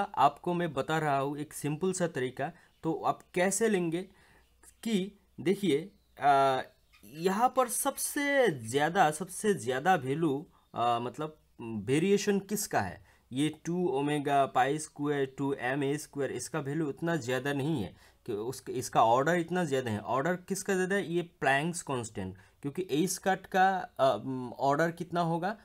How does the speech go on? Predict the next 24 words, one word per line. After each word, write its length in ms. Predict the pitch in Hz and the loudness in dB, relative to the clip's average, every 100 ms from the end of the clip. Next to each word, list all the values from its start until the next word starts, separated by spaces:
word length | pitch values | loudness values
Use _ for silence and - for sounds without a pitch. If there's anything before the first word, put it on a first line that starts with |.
| _ _ | _ _
ए 140 | 123 151 | -4 -4
स्क्वायर 300 | - 156 - | -4 -6 -4
का 80 | 160 | -6
जो 120 | 160 | -4
ऑर्डर 320 | - 117 143 | -2 0 0
होता 220 | 151 151 | 0 -2
है 140 | 175 185 | -4 -2
ten 180 | 139 131 | -4 -4
to 60 | |
the 140 | 139 143 | -6 -2
power 160 | 147 143 | 0 0
minus 540 | 123 110 123 160 - - | 0 -2 -2 -4 -6 -6
thirty-four, 560 | 127 107 131 - 95 82 - _ - | -6 -4 -8 -4 -6 -6 -14 _ -8
और 100 | 117 | -6
ए 240 | 113 165 | 0 2
स्क्वायर 460 | 180 - 156 214 233 | 2 2 2 2 -2
स्क्वायर 380 | - - 190 175 | -6 -2 -2 -2
का 120 | 170 | -4
ten 220 | 160 151 | -4 -4
to 60 | 151 | -6
the 120 | 147 | -8
power 260 | 151 156 147 | -2 0 0
माइनस, 640 | 123 113 123 180 185 - _ | -2 -2 -2 -2 -4 -10 _
तो 260 | 135 156 185 | -6 -6 -6